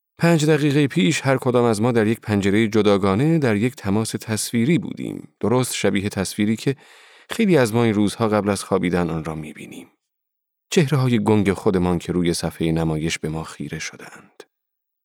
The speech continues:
بعد او چند دکمه را فشار داد. حالا ما در کنار هم بودیم.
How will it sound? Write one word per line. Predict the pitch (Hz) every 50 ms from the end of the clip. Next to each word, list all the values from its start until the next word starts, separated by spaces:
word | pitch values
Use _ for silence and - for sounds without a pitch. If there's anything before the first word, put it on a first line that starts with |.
| _ _ _ _ _ -
بعد | 80 82 104 127 139 -
او | 139 131 113
چند | - 113 113 110 107
دکمه | 104 95 - - 98
را | 98
فشار | 90 - 92 - - 80 69 67
داد. | - - - - _ _ _ - - _ _ _ - - _ -
حالا | 85 90 98 135 156
ما | 165 151
در | 143 143 131
کنار | - - 123 113 113 107 98
هم | 85 - 73 62 -
بودیم. | - - 50 - - - - -